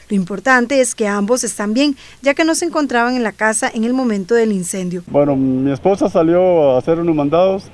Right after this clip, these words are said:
Speaker 2: yo me dispuse a ir a trabajar y alrededor de las, um, diez de la mañana nos avisaron que la casa estaba siendo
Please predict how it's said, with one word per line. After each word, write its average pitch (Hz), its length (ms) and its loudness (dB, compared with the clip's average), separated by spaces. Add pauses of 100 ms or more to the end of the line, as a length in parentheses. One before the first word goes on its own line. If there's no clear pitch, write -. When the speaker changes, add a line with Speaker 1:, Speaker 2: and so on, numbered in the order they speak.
(100)
Speaker 2:
yo 143 120 -2
me 165 160 2
dispuse 175 380 0
a - 20 2
ir 156 80 2
a 151 40 2
trabajar 147 540 2 (800)
y 127 100 -4
alrededor 135 420 2
de 170 100 2
las, 135 440 2
um, 120 420 -6
diez 160 100 2
de 180 60 4
la 170 80 2
mañana 180 520 0
nos 127 220 -6
avisaron 147 400 0
que 151 100 -2
la 117 120 -2
casa 143 480 0 (200)
estaba 120 540 0 (540)
siendo 131 480 -2